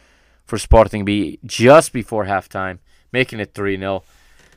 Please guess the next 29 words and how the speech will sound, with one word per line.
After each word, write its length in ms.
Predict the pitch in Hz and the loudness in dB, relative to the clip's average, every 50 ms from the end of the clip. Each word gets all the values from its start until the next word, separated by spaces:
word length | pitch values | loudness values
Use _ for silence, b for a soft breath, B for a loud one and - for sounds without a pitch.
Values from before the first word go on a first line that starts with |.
| _ | _
Sporting 500 | _ - - - - 117 117 110 - 113 | _ -20 -12 -2 0 2 2 0 0 -10
Covilhã 560 | 98 - 120 107 104 101 113 131 139 139 120 | -8 -6 -6 -4 -2 0 2 4 4 4 4
will 300 | 104 135 131 123 120 117 | 4 4 4 4 4 4
hold 320 | 107 92 120 131 127 123 107 | 2 2 2 2 2 4 4
that 180 | 120 117 101 | 4 4 4
result, 400 | 110 110 95 98 107 107 107 - | 2 -2 -2 0 2 2 0 0
see 280 | - - - - 156 160 | -6 -10 -2 0 4 4
it 80 | 135 113 | 6 6
out 240 | 110 104 95 - | 6 4 2 0
through 160 | - 104 104 95 | -4 -10 -10 -10
the 80 | 92 | -10
second 320 | 92 - 104 95 - 95 90 | -10 -10 -10 -8 -8 -10 -10
half, 360 | 92 95 92 90 - - _ _ _ _ _ _ _ _ | -6 -6 -6 -6 -8 -14 _ _ _ _ _ _ _ _
and 80 | - 104 | -8 -6
it 40 | 101 | -6
is 160 | 101 95 - | -6 -6 -8
Covilhã 560 | - - 143 135 120 117 107 107 101 92 - | -10 -4 -4 -2 -2 -2 -2 -4 -4 -6 -8
three, 460 | _ _ - 117 120 123 123 117 - | _ _ -8 -4 -4 -4 -4 -4 -8
Sporting 720 | - - - - - - 120 143 170 - - - 143 113 | -12 -14 -14 -14 -8 -2 2 2 2 2 0 -2 -8 -6
B 240 | 95 104 98 95 - - - | -6 -6 -6 -6 -8 -12 -12
nil. 440 | - 95 107 127 147 147 139 127 _ _ _ _ _ _ _ _ _ _ - | -8 -4 2 4 4 4 4 2 _ _ _ _ _ _ _ _ _ _ -8
That's 220 | - 104 - - | -8 -8 -6 -6
your 100 | 107 92 | -8 -8
final 500 | - - - - 101 98 98 95 92 - | -8 -8 -4 -2 -2 0 0 -2 -6 -8
result 500 | - 104 95 90 95 101 98 98 - - - - | -6 -8 -6 -2 0 0 0 0 -2 -6 -2 2
of 220 | - 147 147 127 | 4 4 4 4
round 300 | 123 120 113 110 107 98 | 4 4 4 2 0 -2
two. 260 | - - 117 110 107 | -4 -4 -2 -2 0
That's 320 | 98 104 104 104 - - | 0 0 0 -2 -4 -14